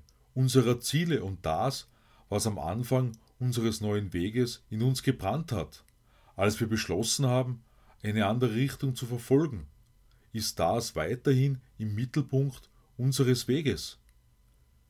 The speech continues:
Wie ich festgestellt habe, welche Erfahrungen ich gemacht habe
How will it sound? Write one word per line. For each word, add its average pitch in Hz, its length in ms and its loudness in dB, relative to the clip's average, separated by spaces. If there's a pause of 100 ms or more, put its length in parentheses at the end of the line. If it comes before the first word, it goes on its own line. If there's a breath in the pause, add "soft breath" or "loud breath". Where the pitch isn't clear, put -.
(360)
Wie 107 100 -4
ich 107 60 -6
festgestellt 156 720 0
habe, 127 360 2 (580 soft breath)
welche 113 320 2
Erfahrungen 98 580 -2
ich 139 240 -4
gemacht 120 500 0
habe 110 340 -2